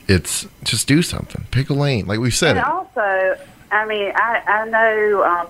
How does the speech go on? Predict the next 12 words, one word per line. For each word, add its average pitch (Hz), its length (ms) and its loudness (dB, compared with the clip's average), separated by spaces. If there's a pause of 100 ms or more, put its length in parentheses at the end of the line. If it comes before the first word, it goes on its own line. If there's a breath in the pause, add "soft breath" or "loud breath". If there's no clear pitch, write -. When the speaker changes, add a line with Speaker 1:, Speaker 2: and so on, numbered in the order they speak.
(100)
Speaker 2:
Zach, 190 240 2
that - 180 -12
you 214 100 -10
feel 190 300 0
like, 170 400 0 (240)
um, 139 420 -2 (180)
Lyle 185 380 2
finally 185 500 -2 (520 loud breath)
grew 233 240 4
a 175 60 2
pair, 170 400 4 (360 loud breath)
but 175 520 2